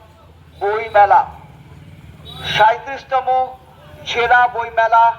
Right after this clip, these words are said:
অনুষ্ঠিত হতে চলেছে আগামীকাল চৌঠা ডিসেম্বর থেকে আগামী দশই ডিসেম্বর দু হাজার পঁচিশ পর্যন্ত। আয়োজনে স্থানীয় গ্রন্থকার কীর্তক পরিচালনায় জেলা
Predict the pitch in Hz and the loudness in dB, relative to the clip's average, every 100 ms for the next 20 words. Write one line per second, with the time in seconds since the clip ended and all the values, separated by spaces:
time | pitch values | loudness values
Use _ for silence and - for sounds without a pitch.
0 | - - - - - - 226 247 - 254 | -8 -20 -20 -20 -16 -8 -8 -8 -14 -6
1 | 240 226 226 220 233 220 - 240 240 - | -4 -2 -2 -2 0 0 0 -2 -2 -6
2 | - - - - 175 196 226 226 226 220 | -18 -20 -20 0 2 4 2 -2 0 0
3 | 226 - - _ _ _ 233 269 277 277 | 0 -8 -20 _ _ _ -6 -4 0 0
4 | 277 - 240 233 226 220 233 220 226 226 | 0 0 2 4 4 2 -2 -10 -8 -8
5 | 233 - - _ - - 208 220 220 220 | -12 -20 -20 _ -4 2 4 4 0 -8
6 | 220 - _ _ _ 226 233 277 277 262 | -18 -20 _ _ _ 0 0 -4 -10 -8
7 | - 226 226 220 220 - - - _ - | 0 2 4 4 4 2 -12 -20 _ -10
8 | 226 220 220 214 208 220 214 220 208 - | -2 0 2 0 0 -4 -8 -10 -14 -10
9 | 208 208 214 208 170 - - - - - | -8 -6 -6 -8 -12 -12 -16 -16 -16 -14
10 | - - - - 196 233 240 240 247 247 | -14 -14 -2 2 2 0 -8 -10 -12 -16
11 | - - - - 226 226 240 240 254 247 | -20 -20 -20 -2 -2 -2 -4 -2 -2 0
12 | 269 269 262 - 240 - 233 233 - - | 2 2 2 -2 -16 0 2 2 -2 -16
13 | - - - 208 247 - 240 233 233 226 | -20 -20 -4 -2 -2 0 0 2 2 2
14 | 233 - - - - - 240 240 254 | 0 -8 -20 -20 -20 -14 -10 0 2